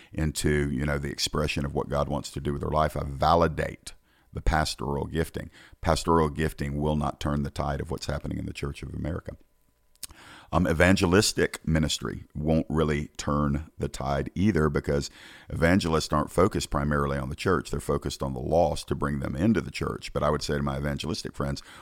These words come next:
what church are we bringing them into? What representation or expression of Jesus Christ are we actually winning people into?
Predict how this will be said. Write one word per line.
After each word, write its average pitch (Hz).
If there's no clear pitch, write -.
what -
church 85
are 73
we 78
bringing 73
them 69
into? 73
What 82
representation 76
or 69
expression 73
of 67
Jesus 71
Christ 71
are 69
we 71
actually 73
winning 73
people 71
into? 95